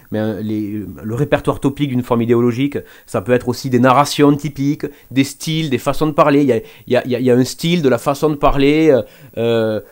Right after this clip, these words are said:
militante, altermondialiste, par exemple, un style de la façon de parler, euh, euh, euh, conservateur critique. Voilà, bon, on pourrait, euh, je,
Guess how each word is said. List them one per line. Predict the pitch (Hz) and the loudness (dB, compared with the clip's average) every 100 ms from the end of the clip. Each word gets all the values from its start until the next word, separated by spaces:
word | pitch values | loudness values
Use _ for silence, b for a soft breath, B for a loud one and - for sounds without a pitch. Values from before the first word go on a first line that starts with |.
| b - | b -12
militante, | 107 87 - 131 147 156 - 151 151 143 | -10 -10 -4 0 0 0 6 6 6 2
altermondialiste, | 127 139 160 170 135 131 - | 0 2 4 4 2 -2 -6
par | 113 113 | -4 -2
exemple, | 117 117 120 | -2 -2 -2
un | |
style | 123 - 160 170 | -2 -2 -2 0
de | 139 | 2
la | 120 | 0
façon | 139 123 143 | 0 -2 0
de | 147 | 0
parler, | 139 120 135 143 156 | 0 2 4 4 4
euh, | 127 110 175 151 110 | 2 0 -10 -12 -4
euh, | 117 113 110 107 104 b b 104 | -2 0 0 -2 -4 b b -10
euh, | 101 95 85 69 67 50 55 78 71 50 50 - | -8 -8 -12 -12 -14 -16 -18 -18 -18 -20 -16 0
conservateur | 139 135 139 156 156 170 | 2 4 4 4 4 0
critique. | - 185 - 139 143 | 2 -2 0 -2 0
Voilà, | 143 107 92 | -2 -2 -6
bon, | 98 95 | -8 -12
on | |
pourrait, | - 110 107 | -6 -2 -2
euh, | 92 | -4
je, | 95 | -12